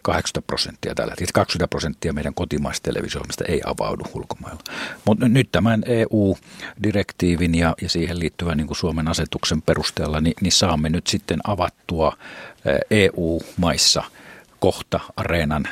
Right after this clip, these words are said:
täysimääräisesti Suomen kansalaisille, joilla on kotipaikka Suomessa. Ja se tapahtuu nyt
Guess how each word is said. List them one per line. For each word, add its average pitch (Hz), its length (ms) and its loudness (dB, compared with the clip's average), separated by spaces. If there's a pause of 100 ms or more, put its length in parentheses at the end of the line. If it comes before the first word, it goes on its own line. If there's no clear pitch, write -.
(120)
täysimääräisesti 80 1080 2
Suomen 78 420 0
kansalaisille, 78 640 -2
joilla 78 220 0
on 85 180 -2
kotipaikka - 640 -4
Suomessa. - 460 0
Ja 82 60 4
se 101 100 2
tapahtuu 113 460 2
nyt 90 120 -4